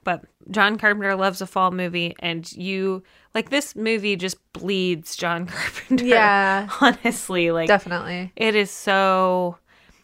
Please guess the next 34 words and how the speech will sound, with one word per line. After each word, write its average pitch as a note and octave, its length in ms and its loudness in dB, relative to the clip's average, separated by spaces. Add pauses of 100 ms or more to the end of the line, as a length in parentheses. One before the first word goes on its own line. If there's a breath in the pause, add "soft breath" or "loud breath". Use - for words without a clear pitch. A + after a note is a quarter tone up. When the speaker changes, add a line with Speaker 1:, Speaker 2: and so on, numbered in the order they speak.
(120)
Speaker 1:
it's G#3+ 260 -4
not B3 200 0
quite A#3 220 0
as G3 120 -6
bloody G3 380 0
as G#3+ 100 -2
a G#3 80 -4
John G#3 260 -4
Carpenter G3+ 440 -4
film, G3+ 460 -4 (320)
but F#3 320 0
you G#3 460 -4
can G3+ 260 -8
see G3 880 -6
all G3+ 300 2
of G3 140 -2
the G3+ 160 -2
homages F3+ 800 -4
to F3+ 400 -4
John E3+ 280 -6
Carpenter, E3+ 560 -6
and G3 240 -6
that G#3+ 100 2
it's G#3 200 -2
really A#3+ 380 0
a F#3+ 300 -6 (120)
kind G3 180 -4
of F3+ 80 -8
a F3+ 60 -6
love E3+ 280 -6
letter F3 480 -10 (320)
to - 100 -2
Speaker 2:
Totally. G#3 360 4
Speaker 1:
him. F3+ 60 -8